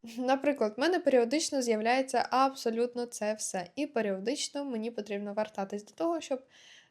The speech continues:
е, це все змінювати. А тепер дуже важливий момент. Це не означає, що ви якісь не такі, знову ж таки. Ці звички, це не значить, що у вас погане життя, ви недостатні, ви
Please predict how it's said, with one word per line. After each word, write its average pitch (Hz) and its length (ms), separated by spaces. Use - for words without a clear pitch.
е, 214 100
це 349 140
все 269 240
змінювати. 208 520
А 233 80
тепер 247 440
дуже 254 280
важливий 240 480
момент. 220 480
Це 330 160
не 320 120
означає, 262 500
що 247 180
ви 226 220
якісь 233 600
не 226 160
такі, 220 460
знову 196 360
ж - 140
таки. 214 340
Ці 302 220
звички, 262 560
це 269 160
не 277 140
значить, 269 400
що 240 160
у 233 40
вас 285 200
погане 262 480
життя, 214 600
ви 233 160
недостатні, 226 1040
ви 277 380